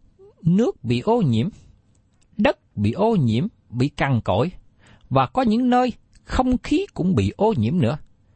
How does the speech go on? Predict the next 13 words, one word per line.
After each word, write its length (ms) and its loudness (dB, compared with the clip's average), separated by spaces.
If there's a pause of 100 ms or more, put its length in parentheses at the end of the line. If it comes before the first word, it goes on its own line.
(340)
Chúng 180 -2
ta 180 2
làm 360 0 (100)
ô 240 0
nhiễm 300 0 (380)
cả 260 0
xứ, 280 -2 (420)
đưa 320 2
đến 260 -2
sự 240 -4
sầu 320 -4
thảm. 180 -2 (1600)
Một 120 0